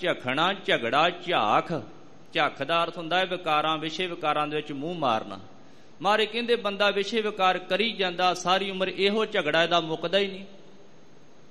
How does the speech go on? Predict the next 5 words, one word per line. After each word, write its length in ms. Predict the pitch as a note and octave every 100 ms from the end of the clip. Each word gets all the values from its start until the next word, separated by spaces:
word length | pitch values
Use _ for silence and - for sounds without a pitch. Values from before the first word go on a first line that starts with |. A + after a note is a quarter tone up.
| - - - - - - - - - - - - - - -
ਝੱਖ 460 | F#3 C#3 D#3 A3+ G#3+
ਝੱਖ 380 | G3 D#3 E3+ E3+
ਝਖਣਾ, 720 | E3 C3 C3 D3+ G3 A#3 - - - - - - -
ਝਗੜਾ, 680 | F#3 D3 C3+ D3+ F3+ G#3 G#3 -
ਝਾਖ, 420 | F#3+ C#3+ B2+ E3